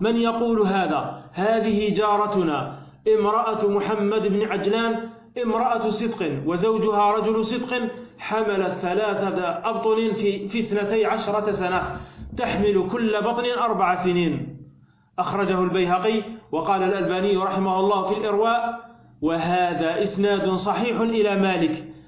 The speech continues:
رجاله كلهم ثقات". وروي أيضًا:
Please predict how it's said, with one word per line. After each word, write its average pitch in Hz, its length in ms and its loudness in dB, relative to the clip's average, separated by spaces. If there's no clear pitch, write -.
رجاله 196 760 2
كلهم 208 520 2
ثقات". 165 500 0
وروي 190 600 4
أيضًا: 160 520 0